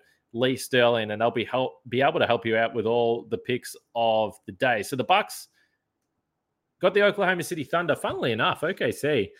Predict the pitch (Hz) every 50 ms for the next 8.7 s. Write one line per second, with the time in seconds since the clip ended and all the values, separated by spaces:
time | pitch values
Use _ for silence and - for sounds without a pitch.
0 | _ _ _ _ _ _ - - - - - - - 104 87 107 156 - - 110
1 | 98 87 - - - 104 120 139 190 202 190 - - 98 92 - - - 113 101
2 | 95 _ _ _ _ _ _ _ _ _ _ _ _ - - - - - 135 190
3 | 202 185 180 170 - - 123 - - - 117 135 196 285 294 233 - 120 104 113
4 | 120 123 131 - - 160 151 117 - - 113 107 - 190 208 214 - 208 196 190
5 | 196 196 208 190 190 185 175 180 190 196 185 151 - 196 170 - 190 160 135 -
6 | 175 170 135 - - 151 156 151 - 147 131 120 123 143 151 - - 160 151 139
7 | 104 127 147 147 147 143 135 135 139 139 127 123 113 135 131 120 117 127 120 104
8 | - 135 127 117 107 98 117 123 135 139 139 131 -